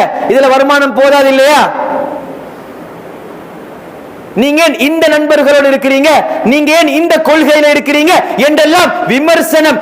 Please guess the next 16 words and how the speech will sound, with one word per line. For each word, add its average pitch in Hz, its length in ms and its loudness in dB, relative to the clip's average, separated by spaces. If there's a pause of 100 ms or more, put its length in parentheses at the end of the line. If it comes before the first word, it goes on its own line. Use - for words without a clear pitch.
"நீங்க 285 260 2
பேசியிருக்கிறது 302 640 0
கொஞ்சம் 294 240 2
இப்படி 302 240 -2
பேசியிருக்க 277 460 0
கூடாதா? 269 520 2 (800)
நீங்க 202 180 2
கொஞ்சம் 311 300 2
இப்படி 269 280 0
செஞ்சிருக்கலாமே, 294 840 2 (1160)
நீங்க 302 180 2
கொஞ்சம் 320 260 2
அந்த 311 120 2
கட்டத்துல 302 420 0 (340)
இவ்வாறு 320 520 2
நடந்திருக்கலாமே" 302 640 2